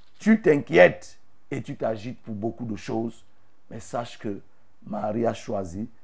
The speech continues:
la bonne part qui ne peut lui être ôtée. » Voilà, en résumé,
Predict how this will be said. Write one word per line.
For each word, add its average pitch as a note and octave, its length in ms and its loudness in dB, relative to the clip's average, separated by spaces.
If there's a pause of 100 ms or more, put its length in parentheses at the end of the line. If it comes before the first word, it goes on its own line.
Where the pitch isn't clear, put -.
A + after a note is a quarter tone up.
(180)
la A2 120 -2
bonne G#2+ 300 -4
part F#2+ 380 -6 (320)
qui A2 120 -6
ne G#2+ 100 -2
peut G#2+ 200 -8
lui G2 200 -6
être F2+ 260 -10 (100)
ôtée. » F#2 300 -16 (540)
Voilà, D3 480 12
en B2+ 120 4
résumé, B2 720 2